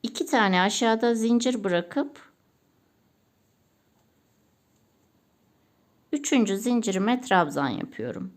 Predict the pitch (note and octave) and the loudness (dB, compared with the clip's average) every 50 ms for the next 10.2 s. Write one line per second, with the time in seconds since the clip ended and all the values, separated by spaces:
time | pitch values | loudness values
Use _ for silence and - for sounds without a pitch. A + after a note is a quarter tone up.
0 | _ - C4 B3+ C4+ C#4+ C#4+ B3+ A3 F#3+ F#3 F#3+ A3 C4 C#4+ - - - _ _ | _ 0 4 6 8 10 10 8 8 6 4 2 2 0 -4 -6 -12 -20 _ _
1 | _ _ _ _ - A3+ C4+ C#4+ C#4 - - A3+ G#3 G3+ G3+ G#3+ G#3+ - G#3+ F#3+ | _ _ _ _ 0 2 2 2 0 -2 -2 -2 -2 -2 -2 -4 -4 -2 0 0
2 | F#3 F3+ F3+ F#3+ F#3 F#3 F3 D#3+ D3+ - - - - E3 E3+ F#3 F#3+ - - - | 0 0 0 0 0 2 0 0 -2 -4 -6 -2 0 0 0 0 -2 -6 -6 -4
3 | - G3+ E3+ D#3 D#3+ - - D3 C#3+ C3+ B2+ B2+ - G2+ - - - - _ _ | -2 -2 -2 -2 -4 -4 -2 -2 -2 -2 -4 -4 -6 -6 -6 -8 -10 -16 _ _
4 | _ _ _ _ _ _ _ _ _ _ _ _ _ _ _ _ _ _ _ _ | _ _ _ _ _ _ _ _ _ _ _ _ _ _ _ _ _ _ _ _
5 | _ _ _ _ _ _ _ _ _ _ _ _ _ _ _ _ _ _ _ _ | _ _ _ _ _ _ _ _ _ _ _ _ _ _ _ _ _ _ _ _
6 | _ _ _ _ _ _ _ _ _ _ _ _ _ _ _ _ _ _ _ _ | _ _ _ _ _ _ _ _ _ _ _ _ _ _ _ _ _ _ _ _
7 | _ _ _ _ _ _ _ _ _ _ _ _ _ _ _ - G3+ E3 - - | _ _ _ _ _ _ _ _ _ _ _ _ _ _ _ -6 -6 -6 -6 -8
8 | - - - F#3+ F#3+ G3 G3 F#3 F3+ F3+ E3+ E3 E3 E3 - C#3+ - - F3 F3+ | -10 -8 -6 -4 -4 -4 -4 -4 -4 -4 -4 -6 -6 -6 -8 -12 -10 -8 -6 -6
9 | F3 F#3+ F#3+ G3 G3+ G3+ G3 G3 G3 - G3+ G3+ G3+ G3+ G3+ G3+ G#3+ A3 G#3+ - | -4 -4 -4 -4 -4 -6 -6 -8 -8 -8 -6 -6 -6 -6 -6 -6 -8 -8 -12 -16
10 | - - - | -20 -20 -20